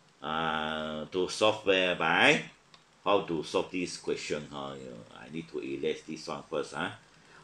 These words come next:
Uh, first, you need to understand this one. After that, you need to find out the X and Y. So from here, you are going to understand that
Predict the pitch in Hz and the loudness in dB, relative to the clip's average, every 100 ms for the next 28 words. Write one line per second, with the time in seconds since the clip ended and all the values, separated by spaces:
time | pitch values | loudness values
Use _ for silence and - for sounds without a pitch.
0 | - 60 62 60 57 55 76 76 - 60 | -12 -10 -10 -12 -14 -10 -2 -2 -2 -4
1 | 69 71 82 80 57 67 73 - 98 98 | -4 -4 -4 -4 -4 -4 -4 0 0 2
2 | 107 123 135 170 - - - - - 123 | 6 10 10 10 4 -10 -20 -8 2 4
3 | - 139 147 147 120 113 135 123 101 104 | 6 8 10 10 8 6 4 4 4 6
4 | 110 98 110 98 92 110 98 - - - | 6 8 6 6 4 4 4 0 -4 -4
5 | - 90 82 95 107 87 - - - - | -2 -2 4 10 10 10 4 -8 -20 -20
6 | - - - - 110 110 107 117 110 110 | -20 -20 -18 4 8 8 8 8 6 6
7 | 151 131 143 262 - - - - 113 113 | 10 12 10 8 2 -14 -20 -2 6 8
8 | 98 110 120 117 113 123 151 151 - _ | 8 6 4 6 8 10 10 8 -4 _
9 | _ _ _ _ _ _ - 98 98 107 | _ _ _ _ _ _ -4 0 4 6
10 | 127 127 131 135 | 6 6 6 4